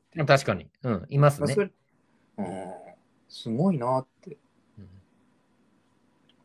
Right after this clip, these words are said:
Speaker 1: またそれで演じてたからね、ちゃんとね。
Speaker 2: そうですね。
Speaker 1: やっぱ俳優さんってすごいね、やっぱね。
Speaker 2: うん。
Speaker 1: うん。
Speaker 2: 本当ですよ。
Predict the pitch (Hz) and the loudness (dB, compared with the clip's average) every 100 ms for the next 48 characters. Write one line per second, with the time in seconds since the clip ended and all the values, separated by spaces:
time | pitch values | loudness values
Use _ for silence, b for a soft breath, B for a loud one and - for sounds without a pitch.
0 | _ _ - 143 151 156 131 160 165 170 | _ _ -2 2 6 6 6 4 4 0
1 | 170 - - - 190 127 95 147 151 247 | 2 2 2 -2 0 0 -4 -4 -2 -2
2 | - _ - 120 90 80 98 165 202 - | -4 _ -4 -2 -2 -6 -4 -2 -2 -4
3 | - - 107 - - - - 90 - - | -10 -8 -6 -6 -10 -14 -14 -16 -18 -20
4 | - - 123 135 151 - - 127 233 240 | -16 -16 -8 -4 -4 -4 -10 0 0 0
5 | _ _ - 92 87 80 82 - 80 76 | _ _ -12 -10 -10 -10 -12 -14 -14 -12
6 | 85 98 - 101 95 - | -10 -8 -8 -10 -10 -16